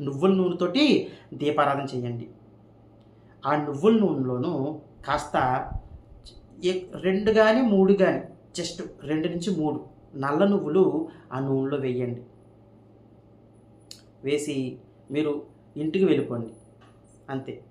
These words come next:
ఇంటికి వెళ్ళి ఒక, ఒక ఫ్యూ సెకండ్స్ కూర్చుని కాళ్ళు చేతులు కడుక్కోండి. తర్వాత మీ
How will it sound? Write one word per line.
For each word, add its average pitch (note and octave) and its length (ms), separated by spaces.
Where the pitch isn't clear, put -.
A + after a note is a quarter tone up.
ఇంటికి D3 260
వెళ్ళి F3 240
ఒక, E3 120
ఒక D3+ 120
ఫ్యూ F#3+ 120
సెకండ్స్ G3 340
కూర్చుని G3+ 400
కాళ్ళు D3 320
చేతులు C#3+ 280
కడుక్కోండి. B2 460
తర్వాత D#3+ 260
మీ E3+ 100